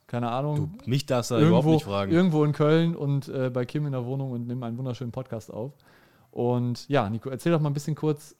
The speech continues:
Speaker 1: was haben wir denn jetzt bei unserem Podcast ein bisschen geändert oder was, was machen, haben wir jetzt geholt für ein Gerät?
Speaker 2: Wir haben hier den, äh, Rode Podcaster Pro, heißt er, glaub ich, sogar.
Speaker 1: Nein, der heißt Rodecaster.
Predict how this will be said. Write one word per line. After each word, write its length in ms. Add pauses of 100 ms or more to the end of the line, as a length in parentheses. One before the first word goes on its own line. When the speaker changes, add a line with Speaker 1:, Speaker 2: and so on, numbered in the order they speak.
(160)
Speaker 1:
was 340
haben 100
wir 60
denn 100
jetzt 340 (100)
bei 260
unserem 360
Podcast 400
ein 20
bisschen 200
geändert 360
oder 120
was, 140 (100)
was 380 (360)
machen, 400
haben 120
wir 80
jetzt 160
geholt 240
für 120
ein 80
Gerät? 340 (360)
Speaker 2:
Wir 240
haben 220
hier 200
den, 420
äh, 260
Rode 680
Podcaster 500 (140)
Pro, 380
heißt 200
er, 80
glaub 180
ich, 80
sogar. 200
Speaker 1:
Nein, 100
der 100
heißt 240
Rodecaster. 680